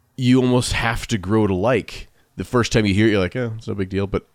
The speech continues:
after the fourth time through, where you go through the album and you hear it in conjunction with what becomes before and after it and the ties together,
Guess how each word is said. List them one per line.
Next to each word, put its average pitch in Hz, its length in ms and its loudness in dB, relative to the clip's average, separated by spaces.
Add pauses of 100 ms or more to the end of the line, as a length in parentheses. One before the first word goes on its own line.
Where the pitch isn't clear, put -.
(260)
after 95 300 0
the 85 260 0 (340)
fourth - 320 -2
time 98 180 0
through, 101 160 2
where 101 80 4
you 98 100 2
go 107 160 4
through 104 200 0
the 101 120 2
album 101 220 2
and 95 80 -2
you 90 60 -2
hear 98 120 2
it 101 100 -2
in 98 120 -4
conjunction 98 500 -2
with 98 40 2
what - 80 -4
becomes 98 280 -2
before 101 420 0
and 98 80 0
after 101 260 -2
it - 20 -4
and 95 80 -6
the 92 40 -4
ties 95 380 -2
together, 98 380 -2